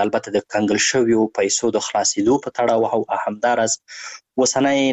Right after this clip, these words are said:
حاکم نظام چې د طالبانو حکومت دی، د دې د رسمیت پېژندلو په تړاو یې لاریون، په لار اچولی و. په دغه لاریون کې لاریون کوونکو په خپلو شعارونو کې په یو غږ سره دا ویل چې امریکا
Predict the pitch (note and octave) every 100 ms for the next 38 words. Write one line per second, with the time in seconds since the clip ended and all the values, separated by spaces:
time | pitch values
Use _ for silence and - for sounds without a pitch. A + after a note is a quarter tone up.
0 | B2 - A#2+ A#2 A2 A2+ A2 C3 A#2+ A2+
1 | A#2+ A2+ - G#2 - G#2+ G#2 A#2+ A2 -
2 | - A2 G#2+ G#2+ G#2+ G2+ A2 G#2+ G#2 -
3 | A2 - G2+ G#2 A#2+ - G2+ G#2 G#2+ G#2
4 | G#2+ G#2+ G#2+ G#2 - _ F#2 F2+ F2+ _
5 | F#2 F2+ - F#2+ F#2 F#2 G2 G2 G2 -
6 | - - - - - - D3+ D3+ D3+ C#3+
7 | C#3+ D3 C#3+ C#3+ C3+ C3 A#2+ A#2 A#2 A2+
8 | - A2 B2 B2 - A#2 A2+ A2 - G#2+
9 | G#2 G2+ - - B2+ A#2+ - G#2+ G#2 B2+
10 | A#2+ A2 A2+ A2 G#2+ G#2+ A#2 A2+ G#2+ -
11 | G#2 G#2 A#2 A2+ G#2+ G#2 - G#2+ G#2 -
12 | G2+ G2+ G2 -